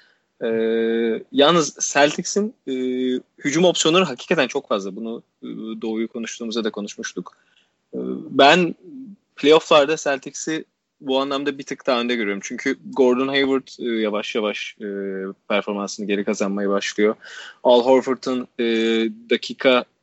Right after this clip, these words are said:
şeyi var, sınırlaması var. O dakika sınırlaması bir yerden sonra, e, azalacak gibi. Aaron Baines, e, ısınmaya başladı. E, Jaylen,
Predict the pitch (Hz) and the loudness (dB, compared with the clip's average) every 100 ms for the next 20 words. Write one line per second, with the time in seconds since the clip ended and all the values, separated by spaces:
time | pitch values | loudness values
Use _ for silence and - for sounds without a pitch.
0 | - - 117 107 98 - 117 107 107 104 | -6 0 2 2 2 -2 -4 -2 -2 -4
1 | - 104 117 107 - - - 110 107 104 | -4 0 0 -2 -6 -8 -6 -4 -4 -4
2 | - 110 107 101 104 - 110 101 98 _ | -4 2 2 2 -2 -8 -8 -8 -10 _
3 | _ _ _ 107 101 101 113 107 113 - | _ _ _ -4 -2 0 2 2 0 2
4 | 110 120 123 131 127 131 135 - - - | 4 6 6 6 6 4 2 -4 -8 -6
5 | 120 113 113 107 - 127 117 113 110 110 | -4 -2 -2 -4 -6 -4 -2 2 2 0
6 | - 107 110 120 _ _ _ _ - 113 | -2 -4 -4 -8 _ _ _ _ -8 -4
7 | 110 107 110 113 110 127 135 139 151 | -2 -2 -2 -2 -4 4 6 6 4